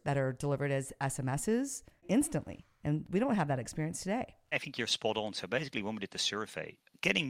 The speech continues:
Speaker 2: more offers and more richer set of offers, we believe, and we did market survey in fifteen markets, there's about fifteen to twenty percent arpu uplift,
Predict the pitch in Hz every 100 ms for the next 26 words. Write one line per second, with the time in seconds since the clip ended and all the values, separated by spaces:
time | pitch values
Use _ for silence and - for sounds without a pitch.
0 | 123 131 135 - 123 - 92 - - 107
1 | 104 113 113 120 - - 104 - - -
2 | 120 - - - _ - 123 131 110 101
3 | - - - 104 101 95 107 - - 101
4 | 87 - 110 - 87 82 - - - -
5 | - - 127 113 110 - - - - -
6 | - - 107 - - 90 - 95 - 95
7 | - - -